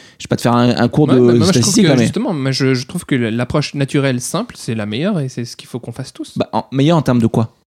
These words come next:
Speaker 2: Quoi ?
Speaker 1: En termes
Speaker 2: Mais
Speaker 1: de
Speaker 2: non,
Speaker 1: quoi ?
Speaker 2: mais je veux dire, euh, on, on médicalise tellement les choses.
Speaker 1: Non, attends, juste, réponds aux questions. M-,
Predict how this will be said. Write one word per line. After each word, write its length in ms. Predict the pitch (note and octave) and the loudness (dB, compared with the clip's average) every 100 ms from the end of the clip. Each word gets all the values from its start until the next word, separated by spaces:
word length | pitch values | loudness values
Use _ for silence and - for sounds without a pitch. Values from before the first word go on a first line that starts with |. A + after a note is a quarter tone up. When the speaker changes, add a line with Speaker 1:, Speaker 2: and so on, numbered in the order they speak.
| _ _ | _ _
Speaker 2:
Quoi ? 260 | - C4+ - _ A#2+ | -4 -4 -6 _ -4
Speaker 1:
En 80 | |
termes 160 | A2+ A#2+ | -2 0
Speaker 2:
Mais 60 | F3 | 2
Speaker 1:
de 40 | |
Speaker 2:
non, 40 | |
Speaker 1:
quoi ? 80 | - | 2
Speaker 2:
mais 80 | E3 | 2
je 60 | D#3 | 0
veux 60 | |
dire, 120 | G#3+ G3+ | 0 -2
euh, 200 | A2+ D3 | 0 -2
on, 280 | D3 D3+ - | 0 -2 -2
on 120 | D3 | 0
médicalise 480 | D3 D3+ D3 D#3+ - | 0 0 -2 -2 -4
tellement 260 | G#3+ G#3 | -4 -2
les 80 | F3 | -2
choses. 400 | D3+ A3+ C4+ D#3+ - | -2 -2 -2 -4 -2
Speaker 1:
Non, 80 | D#3 | 2
attends, 220 | D#3+ D#3+ D3+ | 2 2 2
juste, 160 | D3+ | 0
réponds 180 | B2 C#3+ | 0 -2
aux 40 | |
questions. 200 | C#3 D#3 - - | 0 -2 -4 -8
M-, 120 | G#2+ | -6